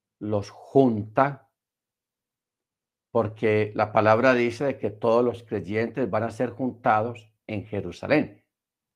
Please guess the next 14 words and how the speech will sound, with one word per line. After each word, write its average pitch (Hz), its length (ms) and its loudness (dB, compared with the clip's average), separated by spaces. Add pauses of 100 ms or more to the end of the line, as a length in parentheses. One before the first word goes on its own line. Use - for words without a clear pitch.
(500)
especialmente 113 1160 -2 (420)
los, 104 300 -2
los, 95 320 -6
las, 92 280 -4
las - 280 -8
tribus. - 560 -2 (920)
Todos 143 220 10
van 135 160 8
a 135 80 0
ser 135 200 2
juntados 131 540 4
en 113 140 -4
Jerusalén. 101 800 -6 (1800)
¿Ok? 107 200 -6